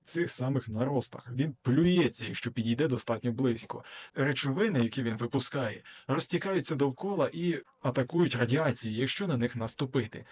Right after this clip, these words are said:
Тому уникайте її. Його можна збити, якщо вчасно нанести удар або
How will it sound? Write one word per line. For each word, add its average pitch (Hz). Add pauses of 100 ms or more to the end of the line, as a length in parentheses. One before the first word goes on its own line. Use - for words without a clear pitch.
(140)
Тому 135
уникайте 131
її. 101
Його 147
можна 147
збити, 117
якщо 123
вчасно 165
нанести 123
удар 147
або 127